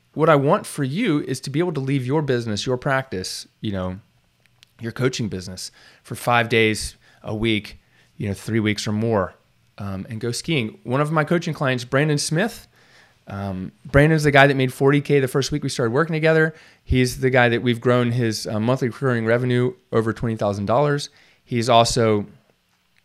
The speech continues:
launched a free plus shipping book funnel. Like, I helped him with that, and is, he's been in our Platinum Mastermind. This is his second year, and that was the project we decided to take on, which isn't an easy project. Um, but we did it,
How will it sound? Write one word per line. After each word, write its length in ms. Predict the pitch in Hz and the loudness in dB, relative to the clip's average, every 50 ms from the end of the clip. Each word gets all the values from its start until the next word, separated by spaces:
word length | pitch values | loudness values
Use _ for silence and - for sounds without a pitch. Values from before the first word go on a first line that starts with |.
| _ _ _ _ - | _ _ _ _ -4
launched 320 | 127 123 127 120 - - | 0 0 0 0 0 0
a 140 | 123 120 113 | 0 0 0
free 240 | - - 143 135 127 | 0 2 2 2 2
plus 180 | - 127 120 113 | 4 2 2 2
shipping 340 | - - 117 - 110 113 | 2 0 0 0 0 0
book 160 | 101 131 131 - | 0 0 -2 -2
funnel. 400 | - 139 131 131 131 131 131 - - - - - - _ - | 0 0 2 2 2 0 0 -4 -16 -20 -20 -20 -20 _ -12
Like, 160 | - - 107 | -6 -2 -2
I 40 | 95 | -2
helped 300 | - - - - - 147 | 0 0 -2 0 2 2
him 100 | 139 139 | 2 2
with 140 | 147 147 - | 2 2 2
that, 260 | 151 147 147 143 - | 4 4 4 4 2
and 140 | 117 117 113 | 0 -2 -2
is, 180 | 104 - - - | -2 -2 -4 -6
he's 160 | 123 120 110 | -6 -8 -6
been 380 | 104 - 123 127 123 123 120 - _ _ _ _ _ - | -4 -2 -2 -2 -2 -4 -6 -10 _ _ _ _ _ -8
in 480 | 123 117 117 113 113 113 113 120 - - _ _ _ _ - | -6 -4 -4 -4 -4 -4 -6 -8 -10 -14 _ _ _ _ -8
our 80 | 113 110 | -6 -2
Platinum 320 | - 135 131 117 120 113 | 0 0 0 0 0 0
Mastermind. 480 | 117 120 - - 127 117 113 117 113 107 | 0 0 0 -2 -4 -2 -2 -2 -2 -2
This 120 | 104 107 | -4 -6
is 80 | 107 101 | -6 -6
his 100 | 101 - | -6 -6
second 360 | - - 143 139 - 147 127 | -4 -2 -2 -2 -2 -4 -4
year, 300 | 127 123 131 139 147 147 - _ _ _ _ - | -2 -2 0 0 -2 -4 -8 _ _ _ _ -12
and 100 | - 104 | -8 -6
that 100 | 113 104 | -4 -4
was 120 | 113 107 - | -4 -4 -6
the 60 | 113 | -4
project 380 | - 117 113 117 - 123 - | -2 -2 -2 0 -2 -4 -4
we 100 | 120 120 | -4 -4
decided 360 | 117 113 - 131 120 123 120 - | -4 -2 -2 0 -2 -2 -2 -6
to 80 | - 120 | -8 -6
take 120 | 110 - | -4 -2
on, 280 | 110 113 117 117 117 110 | 0 0 0 -2 -2 -4
which 200 | 107 95 - - | -8 -10 -10 -8
isn't 240 | - 113 123 135 131 | -6 -6 -4 -4 -4
an 80 | 123 | -4
easy 260 | 123 123 127 123 123 113 | -2 -2 -2 -4 -4 -4
project. 520 | - 120 110 110 110 107 98 - - - _ - - - - - - _ _ _ _ _ _ _ _ - | -4 -2 -2 -2 -2 -4 -6 -6 -8 -14 _ -20 -20 -20 -20 -20 -20 _ _ _ _ _ _ _ _ -6
Um, 280 | 104 104 98 95 90 - | -4 -2 -2 -2 -4 -4
but 100 | 98 120 | -2 0
we 140 | 117 120 123 | 2 2 2
did 180 | 120 135 143 147 | 4 4 4 4
it, 320 | 170 170 - - _ _ | 4 2 0 -6 _ _